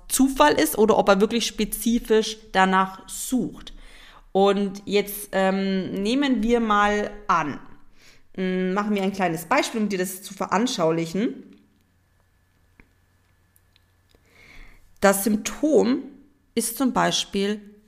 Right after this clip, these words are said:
Antriebslosigkeit. Was geht damit einher? Also, was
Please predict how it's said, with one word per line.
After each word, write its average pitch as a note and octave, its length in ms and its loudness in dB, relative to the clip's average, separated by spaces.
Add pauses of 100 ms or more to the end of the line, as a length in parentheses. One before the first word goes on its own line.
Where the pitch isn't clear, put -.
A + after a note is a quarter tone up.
(360)
Antriebslosigkeit. - 1500 -4 (1600)
Was - 720 2 (1120)
geht G#3+ 200 -2
damit G#3 380 2
einher? G3+ 680 -2 (180)
Also, E3 340 -10 (280)
was A3+ 420 -2